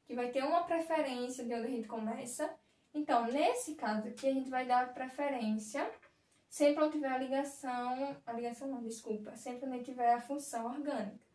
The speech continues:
Então, esse carbono aqui vai ser o carbono um,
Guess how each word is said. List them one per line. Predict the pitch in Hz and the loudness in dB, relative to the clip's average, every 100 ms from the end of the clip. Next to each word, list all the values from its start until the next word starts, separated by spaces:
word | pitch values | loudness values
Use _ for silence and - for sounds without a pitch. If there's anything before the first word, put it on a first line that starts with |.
| _ _ _ _ | _ _ _ _
Então, | 254 247 254 | -4 2 4
esse | 277 - | 4 4
carbono | 330 294 262 262 | -2 -2 -2 -4
aqui | 269 254 | -8 -10
vai | 254 | -10
ser | 262 277 | -6 -6
o | |
carbono | 269 269 262 226 220 226 | -6 -12 -8 -4 -2 0
um, | 320 339 | 4 4